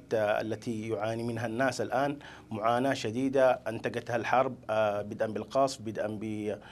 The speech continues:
بدءا بالحصار، آه، وانتهى الأمر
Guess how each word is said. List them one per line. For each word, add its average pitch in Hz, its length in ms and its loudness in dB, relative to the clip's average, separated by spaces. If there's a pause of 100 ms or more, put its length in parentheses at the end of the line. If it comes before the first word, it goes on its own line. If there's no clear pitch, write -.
(480)
بدءا 110 180 0
بالحصار، 139 680 6 (140)
آه، 117 380 4
وانتهى 151 400 4
الأمر 123 640 2